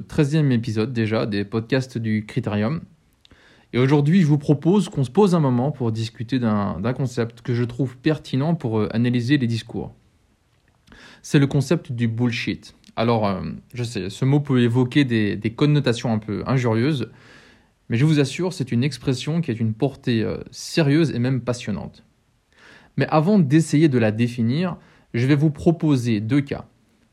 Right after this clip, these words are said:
Deux cas qui seront le prétexte pour entrer ensuite, euh, dans le vif du sujet. Premier cas, le vingt-deux janvier deux mille dix-sept. Kellyanne Conway est interviewée par N B C News. Qui est-elle ?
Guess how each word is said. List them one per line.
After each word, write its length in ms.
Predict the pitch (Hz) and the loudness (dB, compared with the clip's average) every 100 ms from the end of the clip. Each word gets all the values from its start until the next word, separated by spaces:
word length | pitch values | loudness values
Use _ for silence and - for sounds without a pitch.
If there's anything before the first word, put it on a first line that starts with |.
| - | -6
Deux 200 | 123 147 | 2 2
cas 200 | 147 190 | 4 0
qui 160 | 190 | 0
seront 240 | 123 - 151 | -6 -4 -2
le 120 | 113 | -2
prétexte 540 | - 123 135 156 - | -2 -2 -2 -4 -10
pour 220 | 113 120 113 | -8 -4 -2
entrer 320 | 110 - 139 | -2 -4 -6
ensuite, 440 | 117 - 147 - - | -6 -6 -8 -8 -8
euh, 120 | 110 | -4
dans 140 | 113 | -2
le 120 | 113 | -2
vif 220 | 107 127 120 | -2 -4 -6
du 120 | 110 | -10
sujet. 360 | - 110 - - _ _ _ _ _ _ _ _ - - - - | -10 -10 -12 -16 _ _ _ _ _ _ _ _ -20 -20 -20 0
Premier 240 | 185 160 | 2 2
cas, 340 | 139 190 214 - | 4 4 4 2
le 260 | 135 151 160 | 0 4 4
vingt-deux 380 | 143 156 151 170 | 2 2 4 4
janvier 320 | 147 135 160 | 4 2 2
deux 80 | 139 | 2
mille 120 | 135 | 0
dix-sept. 440 | 120 - - - - _ _ _ _ _ _ _ _ - | -2 -6 -10 -14 -20 _ _ _ _ _ _ _ _ 2
Kellyanne 640 | 175 170 156 127 110 - 117 | 4 4 2 0 -2 -6 -4
Conway 500 | 151 147 120 127 214 - - - _ _ - | 0 2 2 0 -4 -12 -20 -20 _ _ -8
est 160 | - | -2
interviewée 500 | 165 170 151 143 165 | 0 2 2 4 2
par 280 | 190 147 147 | 2 0 0
N 220 | 190 156 | 0 2
B 80 | 123 | 2
C 220 | 117 - | -2 -4
News. 260 | 110 85 - - 156 | -4 -4 -8 -18 -20
Qui 220 | - 180 | -4 0
est-elle ? 360 | 127 101 69 | 0 0 -10